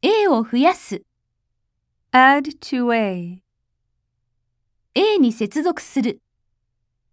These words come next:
Speaker 2: Connect to A.
Speaker 1: Aの広まり。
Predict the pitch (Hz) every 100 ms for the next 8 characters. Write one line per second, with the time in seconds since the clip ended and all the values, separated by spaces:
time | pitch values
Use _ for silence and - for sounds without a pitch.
0 | _ - 226 226 311 - - - - 240
1 | 226 220 214 185 170 175 - _ _ _
2 | _ _ _ _ _ _ _ _ _ _
3 | _ _ - 427 392 233 208 233 302 277
4 | 240 233